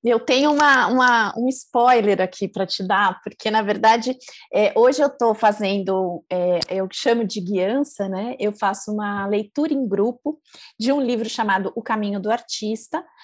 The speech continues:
que é um livro muito conhecido da Julia Cameron,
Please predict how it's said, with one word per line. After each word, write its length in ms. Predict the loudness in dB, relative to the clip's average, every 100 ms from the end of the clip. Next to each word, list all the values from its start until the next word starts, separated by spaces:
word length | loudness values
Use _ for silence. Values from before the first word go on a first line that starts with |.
| -20 _
que 160 | -2 0
é 80 |
um 500 | 0 -2 -4 -4 -8 -6
livro 340 | -2 -2 -2
muito 220 | -4 -4
conhecido 640 | -4 -4 -4 -6 -2 0 0
da 160 | -2 -2
Julia 260 | -4 -6
Cameron, 600 | -6 -6 -4 -4 -4 -6